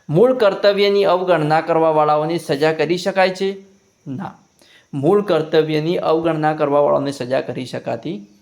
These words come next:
નથી. નેક્સ્ટ, છ્યાસીમાં બંધારણીય સુધારા દ્વારા અનુચ્છેદ એકાવન એ આઈ અનુસાર કઈ મૂળ ફરજને ઉમેરવામાં આવી છે? છ્યાસીમાં બંધારણીય સુધારા દ્વારા અનુચ્છેદ એકાવન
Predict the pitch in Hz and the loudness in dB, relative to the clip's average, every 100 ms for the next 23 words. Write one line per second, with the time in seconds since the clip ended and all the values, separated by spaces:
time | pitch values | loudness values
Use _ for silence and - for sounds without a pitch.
0 | - 127 - - 180 _ _ _ _ _ | -14 -12 -12 -20 -20 _ _ _ _ _
1 | _ _ _ _ - _ 156 127 113 - | _ _ _ _ -20 _ -6 -6 -6 -12
2 | - _ - _ - - 175 175 240 233 | -20 _ -20 _ -8 -2 0 0 0 2
3 | 202 175 175 180 185 156 151 156 151 147 | 2 2 2 2 0 -2 0 2 2 2
4 | 151 160 151 151 156 160 - 143 - 156 | 2 2 0 -2 -4 -4 -2 -2 0 0
5 | 156 151 - 165 180 - - - 165 185 | 0 -2 -4 0 0 0 -10 -6 -2 0
6 | 170 165 165 156 131 147 175 - _ - | 0 0 0 -2 -2 -2 -4 -12 _ 0
7 | 180 214 190 180 190 190 170 170 175 165 | 2 4 4 2 2 2 0 0 0 0
8 | 156 151 143 135 131 - 123 - - _ | 2 2 2 0 -4 -8 -12 -16 -20 _
9 | _ _ _ _ _ - 156 135 135 175 | _ _ _ _ _ -8 -4 -4 -2 0
10 | 175 180 156 131 131 139 143 147 147 123 | 0 2 0 2 2 0 -2 -4 -6 -2
11 | 127 131 127 160 127 147 165 143 139 - | 0 0 -2 0 2 2 2 -2 -6 -6
12 | 143 156 156 - 143 135 135 | -6 -4 -6 -2 0 0 -2